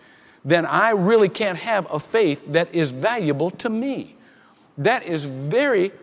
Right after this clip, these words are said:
very valuable. And you need to be able to say, "Well, let me tell you why it is at least intellectually credible to believe in the Bible." And you gotta be able to be, to do that.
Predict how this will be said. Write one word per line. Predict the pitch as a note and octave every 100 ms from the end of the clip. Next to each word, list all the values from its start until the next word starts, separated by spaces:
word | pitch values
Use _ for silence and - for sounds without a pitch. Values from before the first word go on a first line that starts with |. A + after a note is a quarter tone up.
| -
very | C#3+ D3+ C4 B3 G3+
valuable. | G#3+ G#3+ C3 -
And | E3+ F3+
you | B3 D4 C#4 -
need | - G#3 B3
to | F3+
be | D#3+ G#3
able | B3
to | G3
say, | - A3 F#3+ F3 - -
"Well, | F3+
let | B3
me | D4+
tell | D4 - G3+
you | D#3
why | - A#3 G#3+ G#2 E2+ - - _ _ _ - - - -
it | F#3
is | E3 C3+ C#3+
at | D#3+ D#3+
least | D#3 G3 C4+ F3+ -
intellectually | - F#3+ F3+ G#3 - D3+
credible | B2 - B3 B2+ F#2+ F#2
to | C3
believe | C3 C3+ A#2+
in |
the | G2+
Bible." | A#2 C3+ F2 - - _ _ _ _ _ - _ -
And | - D#3+
you |
gotta | F3 G#3
be | F#3
able | E3+ E3
to |
be, | D#3+ F#3+
to | - F#3+
do | F3 C4 G#3+
that. | A2